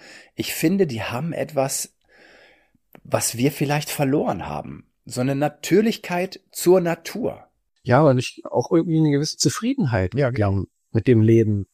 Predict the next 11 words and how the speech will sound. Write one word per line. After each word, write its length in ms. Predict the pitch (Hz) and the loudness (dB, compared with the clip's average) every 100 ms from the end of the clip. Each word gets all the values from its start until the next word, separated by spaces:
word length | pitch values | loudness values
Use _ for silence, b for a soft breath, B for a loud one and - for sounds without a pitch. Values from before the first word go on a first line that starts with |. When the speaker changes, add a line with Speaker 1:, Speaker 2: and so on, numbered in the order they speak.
| _ | _
Speaker 2:
was 160 | 113 - | -2 -2
sie 100 | 110 | 0
dort 220 | 107 - | 0 2
haben, 260 | 98 98 | 2 2
auch 240 | 85 131 - | 2 0 2
wenn 160 | 151 | 2
es 140 | 170 - | 4 2
hart 240 | 131 160 | 2 0
und 80 | 156 | -4
schwierig 440 | - 180 165 127 | -6 -2 -2 -2
ist. 420 | - - - - | -4 -2 -2 -4